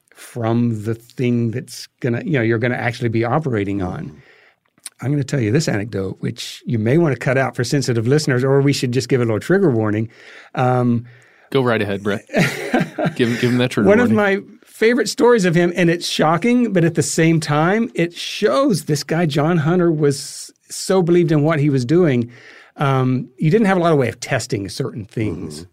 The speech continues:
Speaker 1: And so he wanted to find out, like, certain liquids in the body, how they've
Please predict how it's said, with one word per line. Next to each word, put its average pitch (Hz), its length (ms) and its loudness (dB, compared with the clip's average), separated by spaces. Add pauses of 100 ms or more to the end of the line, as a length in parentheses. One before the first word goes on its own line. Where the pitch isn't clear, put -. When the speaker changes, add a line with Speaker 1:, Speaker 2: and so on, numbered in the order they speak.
Speaker 1:
And 127 160 -8
so 135 80 -2
he 127 100 0
wanted 135 240 2
to 120 60 -4
find 123 380 -2
out, 113 180 -2
like, 113 160 -6
certain 135 400 -2
liquids 117 460 -6
in 117 180 -4
the 110 80 -2
body, 98 500 -2 (380)
how 143 280 0
they've 120 420 0